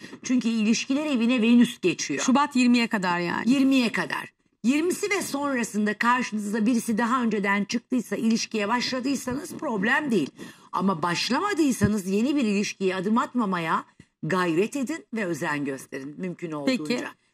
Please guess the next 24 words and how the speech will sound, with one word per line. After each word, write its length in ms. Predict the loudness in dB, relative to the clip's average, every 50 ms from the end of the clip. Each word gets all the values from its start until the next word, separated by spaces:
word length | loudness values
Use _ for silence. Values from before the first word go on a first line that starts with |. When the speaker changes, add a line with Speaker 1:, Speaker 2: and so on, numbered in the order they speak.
| -6 -4
Speaker 2:
iş 160 | -2 -2 0
hayatları 480 | 2 2 2 0 0 -4 -4 -4 -2 0
nasıl? 140 | 2 4 4
Speaker 1:
İş 200 | 4 4 2 2
ve 120 | 2 2
çalışma 440 | 2 2 0 2 0 0 0 0 0
yaşamlarında 1000 | 0 2 0 2 2 2 2 4 2 2 2 2 0 0 0 -2 -2 -2 -2 -4 -6 _ -20 _ _ _ _ _ _ -6
yeni 340 | -2 0 0 0 0 0 -2
iş 280 | -2 -4 -4 -6 -8
teklifleri 640 | -8 -8 -8 -8 -6 -8 -8 -6 -6 -6 -4 -2 0
bekleyenler, 880 | 0 0 0 -2 -2 -4 -2 0 0 0 0 0 0 2 0 0 -2 -4 -8 -18 _ _ -12 -6
iş 240 | -4 -4 -4 -4 -4
değiştirmek 640 | -2 0 0 0 -2 -2 -6 -4 -4 -2 -2 -4 -4 -6
isteyenler, 840 | -12 -12 -10 -8 -6 -4 -4 -4 -4 -4 -4 -2 0 0 0 0 -2 -10 _ _ _ _ _ _ _ -2
yeni 320 | 2 2 2 4 2 2
iş 180 | 0 0 -2 -2
sorumlulukları 800 | -4 -6 -4 -2 0 0 2 2 2 2 0 0 -2 -2 0 0
içerisinde 580 | 0 0 0 0 -2 -2 0 0 0 0 0
olmaya 600 | -2 -2 0 2 2 4 2 2 2 2 0 0
ihtiyaç 600 | -2 -4 -6 -6 -4 -2 0 0 0 -2 -6 -4
duyanlar 580 | -2 0 0 0 0 -2 -2 -2 -2 -2 -2 -4 -8 -14 _ _ _ _ _ _ -4
bu 180 | -2 0 2
hafta 420 | 2 0 0 -4 -8 -8 -8 -6 -4
haftanın 540 | -6 -8 _ -6 -2 0 0 0 0 -2